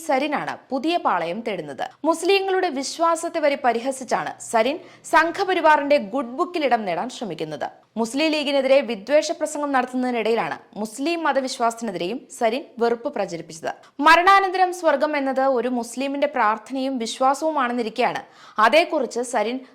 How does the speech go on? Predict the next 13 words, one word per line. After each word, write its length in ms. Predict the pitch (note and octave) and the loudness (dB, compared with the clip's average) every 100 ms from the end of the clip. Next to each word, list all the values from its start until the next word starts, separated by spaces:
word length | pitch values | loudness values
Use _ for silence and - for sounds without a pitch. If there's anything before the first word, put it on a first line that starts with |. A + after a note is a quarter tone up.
| - C4 | -4 -4
വിദ്വേഷ 460 | G3+ D#4+ F4 E4+ E4+ | -2 0 0 0 -4
പ്രസംഗം 340 | A#3 F3+ G#3 B3+ | -4 -4 -2 -2
നടത്തിയത്. 360 | F3+ D#3 C3 - - G3 | -2 -4 -6 -8 -6 6
ജനിച്ച 360 | D#4+ F4+ F#4 G4+ F#4 | 6 6 0 2 4
മതം 220 | D#4+ D#4 C4+ | 4 2 0
ഏതാണെന്ന് 400 | C#4+ C#4+ C#4+ C4+ | 0 0 -2 -2
നോക്കിയാണ് 440 | A#3 - A#3+ A3 A#3 A#3 | -2 -2 -2 0 -2 -4
സ്വർഗത്തിലേക്കുള്ള 760 | A#3+ A#3+ C#4+ D4 D#4 D4+ D4 C#4+ A#3 | -2 2 2 2 -2 0 -2 0 2
വഴി 180 | A#3+ C#4+ | 0 -2
വെട്ടിയിരിക്കുന്നതെന്ന് 680 | D4 C#4+ B3+ B3 B3 A#3 A3+ | -2 -2 -4 -2 -2 -2 0
പറഞ്ഞ് 280 | G3+ F#3+ G3 C4+ - A#3 | -2 -2 -4 -8 -8 0
നാടിന് 400 | A#3+ C4+ D4+ E4+ D#4+ | 2 4 2 0 0
നരകം 380 | C4+ B3+ D4 | 2 2 2